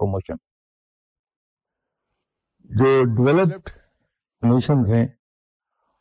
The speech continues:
ان کے یہاں اگر کسی امپلائی کی اے سی آر ہے، اینول confidential report،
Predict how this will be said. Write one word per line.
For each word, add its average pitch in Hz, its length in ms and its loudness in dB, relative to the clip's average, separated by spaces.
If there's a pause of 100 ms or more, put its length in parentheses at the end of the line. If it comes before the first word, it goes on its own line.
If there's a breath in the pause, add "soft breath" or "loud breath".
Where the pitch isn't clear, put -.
ان 127 140 2
کے 131 120 -2
یہاں 151 280 2
اگر 127 200 0
کسی 123 280 -2
امپلائی 117 400 0
کی 113 240 -2
اے 117 60 2
سی 110 240 -2
آر 104 140 0
ہے، 92 200 -6 (1000)
اینول 110 240 0
confidential 101 640 -4
report، 87 380 -4